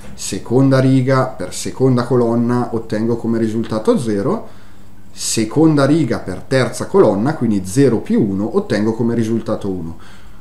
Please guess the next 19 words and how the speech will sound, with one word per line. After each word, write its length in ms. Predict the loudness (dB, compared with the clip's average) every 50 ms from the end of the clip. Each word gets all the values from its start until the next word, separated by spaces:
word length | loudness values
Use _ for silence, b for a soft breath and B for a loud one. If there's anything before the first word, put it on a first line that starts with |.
| B B
Quindi 260 | 0 2 4 4 4
anche 200 | 2 2 2 2
in 100 | 2 2
questo 300 | 2 0 0 2 0 0
caso, 640 | 0 -2 -2 0 0 2 4 4 4 4 0 -8 -12 -8
anche 280 | -4 -4 -2 0 -2
se 160 | -4 -2 0 0
ho 80 | 0
preso 360 | 0 0 2 2 2 2 2
ancora 300 | -2 -4 0 0 0 2
la 100 | 2 2
matrice 480 | 2 0 -2 -2 -2 -4 -4 -2 -2 -2
A, 120 | 0 0
però 340 | -2 -2 -2 0 0 0 2 2
l'ho 140 | 4 4
moltiplicata 720 | 4 4 2 2 0 -2 -2 0 -2 0 0 -2 -2 -2 -4
per 160 | -4 -2 0
l'identica 520 | 0 2 4 4 4 4 2 0 -4 -6
sinistra, 760 | -6 -4 -2 0 0 0 0 -2 -6 -4 -2 -2 -2 -4 B